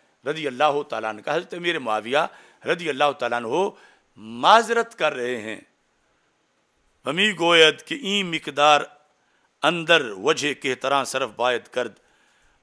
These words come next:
ता बरसरे तीमार ने को तर दाश्त आयद," कि ये जितना मैंने भेजा है, ये आप गुलामों में तकसीम कर दें, और जो ही मेरे पास मजीद कुछ आता है, तो मैं हाजिर खिदमत कर दूंगा। यानी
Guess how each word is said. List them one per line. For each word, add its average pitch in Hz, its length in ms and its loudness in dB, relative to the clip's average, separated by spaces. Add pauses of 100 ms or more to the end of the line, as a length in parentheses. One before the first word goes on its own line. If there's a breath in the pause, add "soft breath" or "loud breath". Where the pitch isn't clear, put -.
(120)
ता 156 160 8
बरसरे 143 500 2
तीमार 127 480 2
ने 123 120 -6
को 117 180 -10
तर 127 200 -2
दाश्त 117 420 -4
आयद," 110 300 -2 (800)
कि - 80 -10
ये 214 280 2
जितना 208 420 -6
मैंने 220 260 -4
भेजा 151 340 -2
है, 110 240 -6 (720)
ये 226 280 -2
आप 190 320 4
गुलामों 160 480 -2
में 147 140 -10
तकसीम 165 420 -12
कर 117 180 -10
दें, 135 240 -10 (460 soft breath)
और 135 160 -6 (100)
जो 214 220 -2
ही 220 100 0
मेरे 180 260 -2
पास 143 340 -4
मजीद 127 400 -12 (340)
कुछ 139 180 -10
आता 127 280 -2
है, 123 100 -4
तो 117 120 -14
मैं 117 120 -10
हाजिर 120 260 -8
खिदमत 113 360 -20
कर 85 160 -18
दूंगा। 76 320 -20 (1900)
यानी 120 200 -12